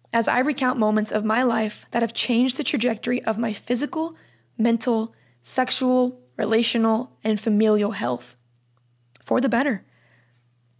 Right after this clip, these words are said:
My quest to build a life worth living has been an undeniably human one. But my garbage is my truth, and my truth is my power. My hope is that sharing my garbage and how I transmuted it into my power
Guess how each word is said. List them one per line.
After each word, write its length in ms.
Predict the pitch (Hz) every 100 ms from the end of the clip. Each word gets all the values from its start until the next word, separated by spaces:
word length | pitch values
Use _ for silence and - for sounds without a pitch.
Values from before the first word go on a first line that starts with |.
| _ _ _ _ _
My 120 | 254 262
quest 340 | - 339 -
to 80 | 294
build 220 | 269 262
a 40 |
life 320 | 254 220 220 -
worth 220 | 233 233
living 460 | 247 214 262 285 - - - _
has 240 | 269 220
been 240 | 196 269
an 120 | 262 233
undeniably 640 | 233 240 220 208 214 208
human 320 | 226 269 233 -
one. 260 | 208 214 - _ - - - _ _ _ _
But 100 | 262
my 160 | 269 262
garbage 680 | 190 220 262 294 254 - -
is 240 | 262 294 240
my 180 | 277
truth, 560 | 311 - 339 370 - - _ _ _ _ -
and 120 | 220
my 140 | 269
truth 340 | 330 - 320 339
is 120 | 277
my 160 | 294
power. 500 | 320 220 262 233 - - _ _ _ _ _ _ _ _ _ _ _ _ _ _
My 140 | 269 285
hope 260 | 285 349
is 100 | 359
that 160 | 294 269
sharing 300 | - 240 233
my 100 | 220
garbage 640 | 208 214 220 208 190 - -
and 140 | - 226
how 180 | 254
I 80 | 277
transmuted 580 | 262 247 226 214 240 233
it 140 | 220
into 280 | - 311 -
my 120 | 196
power 460 | 185 202 165 220 240